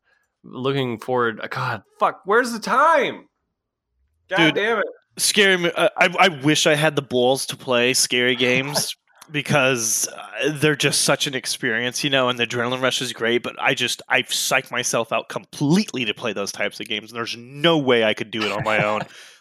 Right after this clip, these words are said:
Speaker 2: Like, I love watching playthroughs of it, but, dude, you need to, um, <laughs> you've gotta pl-, I know, I know you don't do horror games. Unfortunately, I watched Ella play
Speaker 1: I
Speaker 2: it.
Speaker 1: play horror games.
Speaker 2: Oh, yeah? You should
Speaker 1: Yeah.
Speaker 2: play that, um,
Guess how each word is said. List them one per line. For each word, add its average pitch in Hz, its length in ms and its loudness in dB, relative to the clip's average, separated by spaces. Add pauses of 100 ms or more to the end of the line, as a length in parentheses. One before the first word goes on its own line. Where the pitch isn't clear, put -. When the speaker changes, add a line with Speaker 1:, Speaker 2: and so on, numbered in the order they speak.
Speaker 2:
Like, 131 100 2
I 139 40 6
love 147 260 4
watching 135 320 2
playthroughs 120 440 0
of 110 140 2
it, 113 160 0
but, 113 240 0 (400)
dude, 139 180 2
you 139 160 0
need 214 240 0
to, 131 400 2
um, 98 520 2 (440)
<laughs> 160 520 -4
you've 170 180 0
gotta 175 240 4
pl-, - 180 -6
I 120 220 0
know, 147 240 2
I 135 80 4
know 147 80 2
you 131 160 0
don't 131 180 0
do 123 120 -2
horror 117 180 2
games. 113 260 -6
Unfortunately, 117 500 -2
I 107 40 2
watched 107 300 0
Ella 110 280 0
play 104 280 -4
Speaker 1:
I 107 80 0
Speaker 2:
it. 104 60 -4
Speaker 1:
play 359 120 0
horror 110 240 0
games. 123 340 -4 (520)
Speaker 2:
Oh, 139 80 2
yeah? 190 340 2 (240)
You 156 140 -6
should 165 260 -6
Speaker 1:
Yeah. - 60 -6
Speaker 2:
play 156 220 4
that, 131 260 2
um, 113 340 2